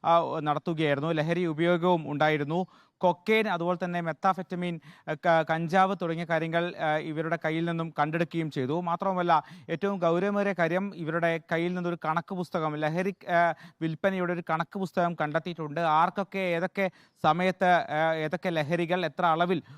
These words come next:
കൊടുത്തു എന്നത് വിശദമായി തന്നെ ഈ ബുക്കിലുണ്ട്. എത്ര രൂപ ലഭിച്ചു, എത്ര രൂപ ലഭിക്കാനുണ്ട് തുടങ്ങിയ കാര്യങ്ങൾ ഈ പുസ്തകത്തിലുണ്ട് എന്നും പോലീസ് പറയുന്നുണ്ട്.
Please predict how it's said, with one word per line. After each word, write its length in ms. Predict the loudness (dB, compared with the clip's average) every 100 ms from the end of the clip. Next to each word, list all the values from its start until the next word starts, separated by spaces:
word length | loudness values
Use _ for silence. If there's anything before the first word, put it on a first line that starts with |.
| _
കൊടുത്തു 380 | 0 2 2 -2
എന്നത് 180 | -2 -4
വിശദമായി 440 | -6 -2 0 0 -2
തന്നെ 120 | -4
ഈ 40 |
ബുക്കിലുണ്ട്. 560 | -4 -4 -2 0 2 2
എത്ര 280 | 0 0 -2
രൂപ 280 | 0 2 2 0 -10 _
ലഭിച്ചു, 340 | -2 -2 -2 -2
എത്ര 200 | -2 -2
രൂപ 200 | 0 0
ലഭിക്കാനുണ്ട് 680 | 0 -2 0 0 0 -2 0
തുടങ്ങിയ 240 | -2 -4 0
കാര്യങ്ങൾ 400 | 0 2 0 -2 -6 -16 -4
ഈ 120 | -2
പുസ്തകത്തിലുണ്ട് 720 | -2 -4 2 2 2 0 2
എന്നും 280 | 2 2 -2
പോലീസ് 340 | -2 0 -2 0
പറയുന്നുണ്ട്. 540 | 0 0 -2 0 0